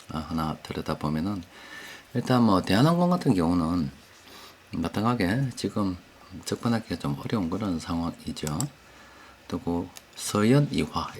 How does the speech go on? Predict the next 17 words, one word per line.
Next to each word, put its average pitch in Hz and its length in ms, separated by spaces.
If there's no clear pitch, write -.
뭐 - 140
이 120 80
종목도 131 640
그렇죠. 78 600
음, 87 220
이 143 100
종목도 151 720
지금 82 380
접근하기가 98 520
좀 76 200
어렵지요. - 500
이 123 80
종목도 113 420
<laughs> - 160
접근하기가 80 640
좀 73 180
어렵습니다. 73 560